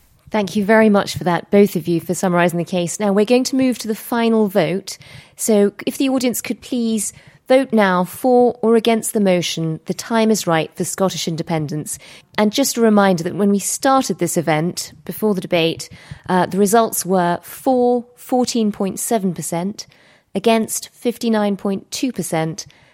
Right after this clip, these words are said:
and undecided, twenty-four point six percent. So it'll be interesting to see how the argument has, has swung the case. It's been, uh, an impassioned debate. Thank you both for, for speaking <laughs> so well,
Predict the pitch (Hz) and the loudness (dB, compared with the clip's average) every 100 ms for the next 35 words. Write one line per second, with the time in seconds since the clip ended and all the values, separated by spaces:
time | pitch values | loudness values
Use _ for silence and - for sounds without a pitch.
0 | _ - 180 - 233 233 233 - 185 175 | _ -6 -4 0 2 2 2 0 0 2
1 | 170 165 - _ - - 233 220 214 208 | 0 -2 -6 _ -10 -2 -2 -2 -4 -2
2 | 185 - 170 - - - - - - - | -2 -4 -6 -8 -8 -8 -8 -10 -10 -8
3 | 156 151 - - - - - - _ - | -6 -8 -10 -18 -20 -20 -20 -20 _ -2
4 | 196 202 240 220 - 214 - - 185 175 | 0 2 2 2 -2 -2 -2 -2 0 -2
5 | 165 - - - 202 196 190 185 180 165 | -4 -10 -18 -4 0 2 2 2 0 -2
6 | 170 165 - 160 - - 165 - - 190 | -6 -6 -8 -8 -10 -10 -8 -8 -4 -2
7 | 180 160 - 175 165 170 - - - - | -2 -4 -4 -4 -4 -6 -8 -10 -16 -20
8 | - - _ - 202 - - 196 190 - | -20 -20 _ 0 0 2 2 4 2 2
9 | 185 - 196 196 - - 214 185 165 185 | 0 2 0 0 -2 0 0 2 0 0
10 | - 214 - 196 240 233 226 - 196 180 | -4 -4 -4 -2 4 4 4 -2 2 4
11 | 175 - - 185 175 - _ _ - _ | 2 0 0 0 0 -4 _ _ -20 _
12 | _ _ - - 226 214 185 - 202 190 | _ _ -8 -4 0 0 0 2 2 4
13 | 196 156 151 | 4 4 2